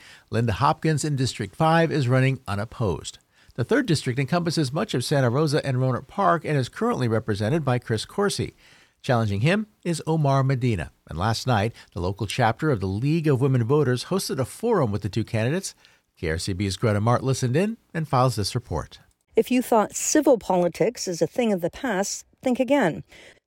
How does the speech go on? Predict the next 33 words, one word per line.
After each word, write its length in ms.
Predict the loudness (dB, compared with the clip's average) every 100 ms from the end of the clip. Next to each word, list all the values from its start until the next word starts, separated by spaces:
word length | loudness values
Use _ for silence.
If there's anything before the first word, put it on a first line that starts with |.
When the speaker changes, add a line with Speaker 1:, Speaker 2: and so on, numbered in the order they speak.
| _
Speaker 2:
The 60 | 0
League 240 | 2 4
of 100 | 2
Women 300 | 2 2 4
Voters 500 | 4 2 2 -4 -6
Wednesday 380 | -2 0 0 0
night 280 | 0 -2 -4
forum 460 | -4 0 2 0 -2
was 320 | 0 0 0
ninety 320 | -2 0 0
minutes 420 | 0 2 0 -4 -8
of 240 | -4 -4 -4
respectful, 720 | -4 0 0 0 -2 -2 -6 -8
thoughtful 420 | -6 -6 -6 -2
dialogue 520 | 2 2 2 0 -2 -8 -20 -20 _
on 80 | -2
a 40 |
range 280 | 2 2 0
of 100 | 2
issues 320 | 0 0 -8
Sonoma 320 | -4 -4 -2 -4
County 240 | -4 -2
voters 320 | 0 -2 -4
care 180 | -2 -2
about. 360 | 0 -2 -2 -10 _ -20 -20 _
The 60 | -2
two 140 | -2
candidates 400 | 2 2 4 0
politely 480 | 0 2 2 2 -6
took 240 | -2 -4
turns 400 | -2 -4 -2 -4 -2
answering 380 | -4 -2 -2 -4
questions, 640 | 2 0 2 -4 -6 -10